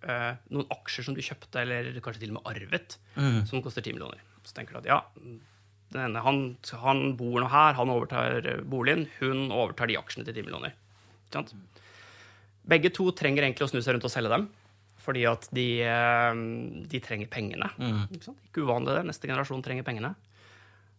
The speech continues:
Speaker 1: Du har bodd i boligen, han kan enkelt selge den boligen skattefritt.
Speaker 2: Selvfølgelig.
Speaker 1: Hun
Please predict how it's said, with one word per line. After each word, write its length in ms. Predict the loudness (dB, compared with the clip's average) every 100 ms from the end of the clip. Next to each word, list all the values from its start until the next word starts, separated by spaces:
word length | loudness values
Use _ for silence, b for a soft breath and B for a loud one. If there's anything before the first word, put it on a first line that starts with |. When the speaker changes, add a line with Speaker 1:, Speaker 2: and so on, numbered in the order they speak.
| _ _ _ -16 -4
Speaker 1:
Du 120 | 4
har 60 | 6
bodd 140 | 6
i 60 | 6
boligen, 340 | 8 8 8 0 -4
han 180 | 2 2
kan 260 | 4 2 2 -4 _ _ _ -8 -6
enkelt 340 | -2 -4 -4
selge 280 | -2 0 2
den 120 | 0
boligen 360 | 0 0 -2 -4
skattefritt. 460 | -8 -8 2 2 2
Speaker 2:
Selvfølgelig. 420 | -4 -4 -4 -8 -14 -2
Speaker 1:
Hun 320 | 2 2 0